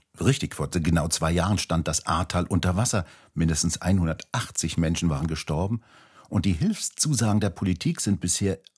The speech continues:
immer noch nicht eingehalten worden. Die Menschen dort sind verzweifelt und niemand kümmert sich. Woran liegt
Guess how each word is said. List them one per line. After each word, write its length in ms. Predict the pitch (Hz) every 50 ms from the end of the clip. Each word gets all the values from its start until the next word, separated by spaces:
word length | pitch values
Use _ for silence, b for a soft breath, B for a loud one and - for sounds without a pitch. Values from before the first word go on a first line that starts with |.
| _ _ _
immer 220 | 135 120 104 90 82
noch 140 | 80 80
nicht 240 | 82 85 - - -
eingehalten 600 | 101 117 160 170 131 90 80 78 73 - 87 78
worden. 300 | 73 69 - 73 69 B B B B B -
Die 60 | 80
Menschen 380 | 80 82 87 - 95 90 82
dort 200 | - 82 80 80
sind 160 | - 87 85 -
verzweifelt 580 | 82 78 - - - 80 95 98 - 127 107
und 380 | 98 87 - - - - - _ -
niemand 340 | 87 95 87 87 85 -
kümmert 300 | - - 135 151 123 -
sich. 120 | - 78 B B B B B -
Woran 280 | 90 80 87 101 101
liegt 260 | 98 110 175 196 -